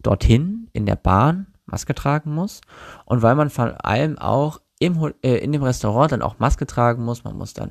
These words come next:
äh, Impfausweis vorzeigen, beziehungsweise den drei G Nachweis vorzeigen. Oder jetzt in dem Fall, glaube ich, zwei G plus. Ich bin da nicht hundertprozentig informiert als Geboosteter.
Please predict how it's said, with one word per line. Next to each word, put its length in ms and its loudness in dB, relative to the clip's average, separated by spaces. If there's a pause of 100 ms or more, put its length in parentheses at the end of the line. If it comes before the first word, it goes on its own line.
(540)
äh, 100 6
Impfausweis 680 2
vorzeigen, 500 -2
beziehungsweise 580 -4
den 240 -4
drei 180 -2
G 160 4
Nachweis 340 2
vorzeigen. 680 0 (420)
Oder 100 -4
jetzt 200 -4
in 100 -8
dem 180 0
Fall, 320 2
glaube 220 -2
ich, 100 -4
zwei 260 -4
G 160 -2
plus. 440 -4
Ich 80 -20
bin 100 -4
da 120 0
nicht 180 -6
hundertprozentig 560 0
informiert 440 -2
als 160 -8
Geboosteter. 640 -2